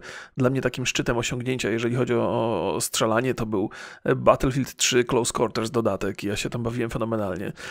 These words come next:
W ogóle wydaje mi się, że ludzie z dice stoją w takim dziwnym miejscu, że ciężko im dopasować, y, ten produkt do jakiejkolwiek grupy odbiorczej, bo, bo z jednej strony mamy te, te rzeczy, które są dla najmłodszych przeznaczone.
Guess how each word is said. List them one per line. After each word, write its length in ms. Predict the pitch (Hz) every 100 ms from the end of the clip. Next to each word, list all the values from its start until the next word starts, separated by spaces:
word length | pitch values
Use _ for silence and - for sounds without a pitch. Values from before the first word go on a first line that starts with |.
| - -
W 100 | 160
ogóle 200 | 135 185
wydaje 220 | 160 139 147
mi 60 |
się, 120 | 147
że 80 | 135
ludzie 220 | 135 135
z 80 | 127
dice 460 | 123 127 131 - -
stoją 400 | - - 139 131
w 40 |
takim 320 | - - 131
dziwnym 320 | 127 139 143 131
miejscu, 420 | 135 131 - 117
że 280 | 120 120 123 - - - - - - 147 _
ciężko 300 | - 175 180
im 100 | 165
dopasować, 640 | 143 131 - 147 139 - - 117 117 117 117 123
y, 40 |
ten 180 | - 135
produkt 360 | 135 139 139 131
do 80 |
jakiejkolwiek 460 | 123 117 135 135 131
grupy 240 | 143 131
odbiorczej, 460 | 110 113 104 - 107
bo, 240 | 120 127 127 - -
bo 60 | -
z 60 | 143
jednej 200 | 147 147
strony 280 | 156 143
mamy 140 | 139 131 143
te, 280 | 139 135 131
te 160 | 135
rzeczy, 340 | 127 127 - 131
które 240 | - 127
są 320 | - 127 127
dla 240 | 131 127 127
najmłodszych 420 | 135 123 117 123
przeznaczone. 600 | - 123 117 104 101